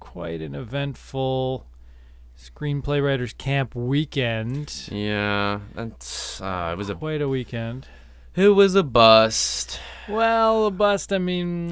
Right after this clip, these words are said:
Speaker 1: would you call it a bust? I don't know. So, turns out we didn't have a ton of people attending. We were able to get twenty-five percent of our deposit back, which is nice. But, uh, we did have one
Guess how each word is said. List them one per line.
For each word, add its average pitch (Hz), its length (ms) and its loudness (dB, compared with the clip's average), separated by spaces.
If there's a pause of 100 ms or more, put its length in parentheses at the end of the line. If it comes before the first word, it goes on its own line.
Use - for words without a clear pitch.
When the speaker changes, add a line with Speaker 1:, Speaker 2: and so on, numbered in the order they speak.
(140)
Speaker 1:
would 180 120 -10
you 180 60 -14
call 202 220 -6
it 202 80 -4
a - 20 -6
bust? 202 400 -2
I 170 140 2
don't 165 80 -4
know. 160 40 -6
So, 185 420 2 (280)
turns 220 320 0
out 208 140 6
we 185 100 4
didn't 185 280 2
have 180 140 0
a 156 60 2
ton 180 580 0
of 190 140 -2
people 160 560 0 (560)
attending. 135 720 -4
We 139 280 -2 (440)
were 160 320 2
able 160 380 0
to 139 180 -6
get 135 300 0 (1080)
twenty-five 139 440 0
percent 139 300 -4
of 131 80 -2
our 131 80 0
deposit 117 600 -4
back, 104 340 -8
which 101 160 -12
is 101 120 -10
nice. 107 520 -8 (100)
But, 127 380 -4
uh, 127 240 0
we 135 80 -2
did 165 280 -4
have 160 400 0
one 156 840 -6